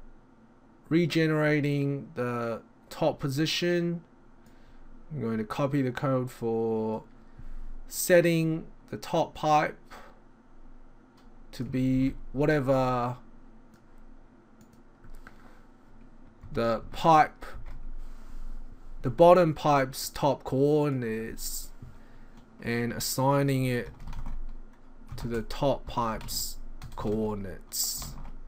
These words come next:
So this will make sure that the top pipe's coordinate matches whatever the bottom pipe's coordinate is, minus four hundred and forty.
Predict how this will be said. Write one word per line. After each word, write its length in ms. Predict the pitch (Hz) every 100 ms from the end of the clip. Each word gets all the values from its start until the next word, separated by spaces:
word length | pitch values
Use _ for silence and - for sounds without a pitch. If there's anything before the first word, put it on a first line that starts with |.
| - - - - - - - - - - - - - - -
So 160 | - 110
this 280 | 127 156
will 100 | 160
make 220 | 135 127 123
sure 420 | - 123 117 110
that 280 | 110 107 - - - - - - - - - - -
the 120 | 113
top 420 | - - 160 131
pipe's 640 | - 135 123 110 - - - - - - - - - - - -
coordinate 680 | - 147 151 160 143 117 113 - - - - - -
matches 800 | 143 160 160 - 131 123 131
whatever 380 | 127 135 131 123
the 100 | 117
bottom 560 | 110 143 143 135 123 -
pipe's 340 | - 127 117 -
coordinate 600 | 120 123 127 127 127 117
is, 400 | 113 127 127 117
minus 460 | 120 117 113 110
four 240 | - 110 110
hundred 300 | 107 104 101
and 160 | 107
forty. 420 | - 120 113 -